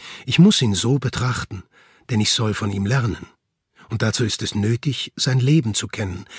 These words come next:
das Evangelium zu lesen, sich in das Geschehen des Neuen Testamentes hineinzuversetzen,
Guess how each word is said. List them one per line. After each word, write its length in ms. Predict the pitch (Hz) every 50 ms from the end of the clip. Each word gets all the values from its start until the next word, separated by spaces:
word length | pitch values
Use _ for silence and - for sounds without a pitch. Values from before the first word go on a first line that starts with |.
| - - -
das 140 | - 110 101
Evangelium 640 | 113 107 123 123 117 127 143 147 139 135 120 107 110
zu 160 | - - 113
lesen, 540 | 104 104 120 127 139 135 127 135 135 127 123 _ - - - _ _ _
sich 200 | - 131 - 127
in 80 | 117
das 160 | 107 107 -
Geschehen 440 | - 107 - - - 123 123 135 127
des 160 | 110 104 -
Neuen 300 | - 104 104 110 104 101
Testamentes 640 | - 110 104 - - 101 98 104 110 107 - 107 -
hineinzuversetzen, 1080 | - 113 98 104 110 127 139 123 - 131 113 - 113 - 120 110 - - - - 107